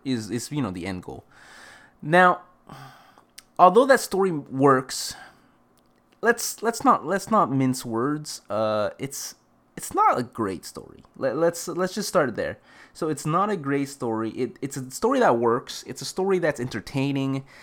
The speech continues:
It's a story that, um, you know, if you, if you're into f-,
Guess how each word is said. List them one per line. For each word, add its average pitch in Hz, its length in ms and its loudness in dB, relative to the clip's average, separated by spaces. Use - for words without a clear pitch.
It's 143 140 -6
a 151 40 -4
story 170 420 0
that, 139 520 0
um, 113 640 0
you 156 80 -10
know, 156 260 0
if 170 220 0
you, 180 100 -4
if 160 160 0
you're 147 160 4
into 170 300 0
f-, - 320 -10